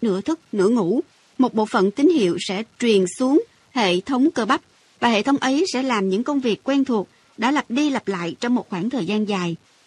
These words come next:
Mặc dù chưa thống nhất được các nhận định trên, nhưng các nhà khoa học đều đồng ý rằng những người bệnh chỉ có thể khỏi khi họ có một người đàn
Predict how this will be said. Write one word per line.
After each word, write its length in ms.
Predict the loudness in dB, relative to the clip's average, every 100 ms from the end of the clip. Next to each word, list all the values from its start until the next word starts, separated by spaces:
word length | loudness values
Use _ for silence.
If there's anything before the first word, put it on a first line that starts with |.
| _ _ _ -4
Mặc 120 | -4
dù 300 | 0 2 2 2
chưa 160 | 0 0
thống 240 | 2 4
nhất 280 | 4 2 -4
được 260 | -2 -2 -4
các 200 | -6 0
nhận 260 | 2 2 0
định 200 | -2 -2 0
trên, 220 | 2 2 -2 _ _ 0
nhưng 280 | 4 4 4
các 180 | 0
nhà 160 | 0 0
khoa 140 | -2
học 180 | -4 -4
đều 140 | -4 -2
đồng 160 | -2
ý 160 | 0 -2
rằng 280 | 0 -2 -4 -8 _ _
những 140 | 0 4
người 140 | 4
bệnh 300 | 2 0 -2 -4
chỉ 100 | -4
có 100 | -4
thể 200 | -2 -4
khỏi 400 | -4 -4 -4 -4 -8 _ -4
khi 160 | 0
họ 300 | 2 0 -2 -4
có 200 | -4 0
một 220 | 0 0
người 120 | 0 -2
đàn 140 | -2